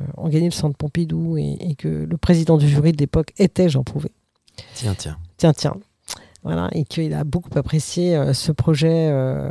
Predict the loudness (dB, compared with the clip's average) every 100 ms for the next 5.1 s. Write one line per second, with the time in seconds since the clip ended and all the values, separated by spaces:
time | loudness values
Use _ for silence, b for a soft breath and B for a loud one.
0 | -8 -2 -2 0 -2 -2 -4 -6 -4 -4
1 | -6 -8 -12 b b b _ -2 4 6
2 | 6 2 0 0 2 4 2 2 0 0
3 | -2 -2 0 0 0 -2 0 0 0 -2
4 | -2 -2 -2 2 2 2 2 2 0 -2
5 | -4